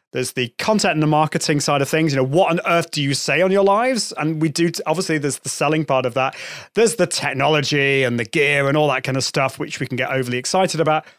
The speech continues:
But then there's the fear and the mindset. And, but, you know, as, I, I totally agree with you, Chris, about the, the, the tech can, is almost like a red herring.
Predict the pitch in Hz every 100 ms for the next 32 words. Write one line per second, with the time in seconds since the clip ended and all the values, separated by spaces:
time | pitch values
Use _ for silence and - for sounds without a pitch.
0 | _ - - 214 269 262 214 233 262 262
1 | 254 240 277 294 - 160 113 - 180 180
2 | - - 233 240 - - - 180 208 226
3 | 202 - 202 196 208 233 226 165 165 156
4 | 147 156 139 143 147 143 143 - - 139
5 | 160 151 147 151 143 - 196 180 - 151
6 | - - 151 151 - 165 208 214 202 151
7 | 139 135 117 139 156 123